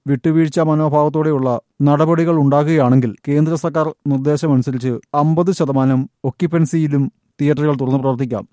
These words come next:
സർക്കാർ വിട്ടുവീഴ്ച ചെയ്തില്ലെങ്കിൽ തിയേറ്ററുകൾ തുറന്ന് പ്രവർത്തിക്കാൻ കഴിയാത്ത സാഹചര്യമാണ്. അല്ലാതെ തിയേറ്ററുകൾ തുറന്നാൽ തിയേറ്റർ ഉടമകൾ കടക്കണിയിലേക്ക് വീഴുകയുള്ളൂ. സാധാരണ തിയേറ്ററുകൾക്കും മൾട്ടിപ്ലക്സുകൾക്കുമെല്ലാം ഇത് ബാധകമാണ്.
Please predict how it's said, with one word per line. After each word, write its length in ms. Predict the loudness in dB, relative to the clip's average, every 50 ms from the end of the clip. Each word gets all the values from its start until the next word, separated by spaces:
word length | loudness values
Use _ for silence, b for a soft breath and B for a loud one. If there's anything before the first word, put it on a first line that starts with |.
| _ -8
സർക്കാർ 340 | -6 -6 -4 -2 -2 0 0 0
വിട്ടുവീഴ്ച 380 | 0 0 0 0 -2 -2 -2
ചെയ്തില്ലെങ്കിൽ 520 | -2 -2 -2 -2 0 0 0 0 0 -2 -4 -8 -8 _
തിയേറ്ററുകൾ 480 | -2 0 0 0 0 -2 -2 -2 -2 -4 -6 _ _ _
തുറന്ന് 300 | -4 -2 0 0 0 0
പ്രവർത്തിക്കാൻ 440 | 0 -2 -2 -2 -2 -4 -4 -4 -4
കഴിയാത്ത 420 | -2 -2 -2 -2 -2 -2 -2 -2 -2 -2 -4 -6 _ -12
സാഹചര്യമാണ്. 720 | -4 -2 0 0 0 0 0 0 0 0 0 -2 -2 -6 -8 -12 _ _ -4
അല്ലാതെ 400 | -2 0 2 2 2 2 0 -2 -2 -4 _
തിയേറ്ററുകൾ 480 | -4 -2 -2 -2 -2 -2 -4 -4 -4 -4
തുറന്നാൽ 380 | -4 -4 -2 0 0 0 0 -2 -4 -6
തിയേറ്റർ 320 | -4 -2 -2 -2 -2 -2 -2
ഉടമകൾ 380 | 0 0 0 0 2 0 0 -2 -4 _ _ _ _
കടക്കണിയിലേക്ക് 680 | -6 -4 -4 -4 -2 0 0 2 2 2 0 0 0 0
വീഴുകയുള്ളൂ. 560 | 0 0 0 0 0 0 0 0 -2 -4 -10 -14 _ _ _ -6
സാധാരണ 540 | -2 2 2 2 4 4 2 2 4 2 0
തിയേറ്ററുകൾക്കും 600 | 0 -2 -2 -2 -2 -2 -4 -4 -2 -2 -4 -4 -4 -8 _ _ _ _ _ _ -4
മൾട്ടിപ്ലക്സുകൾക്കുമെല്ലാം 1120 | -2 -2 -2 -2 -2 -4 -4 -4 -6 -6 -6 -6 -4 -4 -2 -2 0 0 0 0 0 -2 -2 -4 _ _ -8
ഇത് 120 | -6 -4
ബാധകമാണ്. 600 | -2 0 2 2 2 2 0 0 0 0 -2 -6